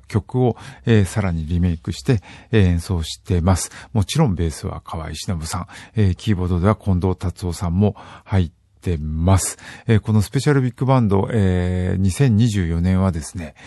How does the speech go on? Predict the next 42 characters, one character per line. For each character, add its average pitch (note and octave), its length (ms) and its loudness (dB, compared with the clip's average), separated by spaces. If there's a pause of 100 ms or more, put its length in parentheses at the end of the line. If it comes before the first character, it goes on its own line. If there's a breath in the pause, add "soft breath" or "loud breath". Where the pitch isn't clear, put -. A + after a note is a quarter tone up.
(340 loud breath)
十 A2 240 2
月 B2+ 340 0
の B2 140 2
後 B2 280 -2
半 A#2+ 240 0
か B2 160 -2
ら A#2 120 2
十 G#2+ 180 -2
一 A#2 160 -4
月 A#2+ 160 0
の A#2 120 0
ど G#2 200 0
頭 B2+ 300 0
く C3 100 -6
ら C3 80 2
い G#2 60 2
に F2+ 80 -2
か F2+ 120 -4
け E2 120 -10
て、 F2+ 180 -2 (320 loud breath)
ヨ A2+ 160 6
ー A2+ 40 6
ロ C3 80 6
ッ - 20 -8
パ G#2 120 -6
各 - 280 -10
地 - 140 -2
を F2+ 100 4
回 F2 220 2
り F2 60 0
ま F#2 140 4
す - 140 -4
の E2+ 100 -2
で、 E2 220 0 (420 loud breath)
え F2+ 300 4
ー、 - 20 -10
お A2+ 100 -4
楽 F#2+ 280 2
し F#2+ 140 -2
み F2 100 2
に。 F2 80 2
っ - 40 -4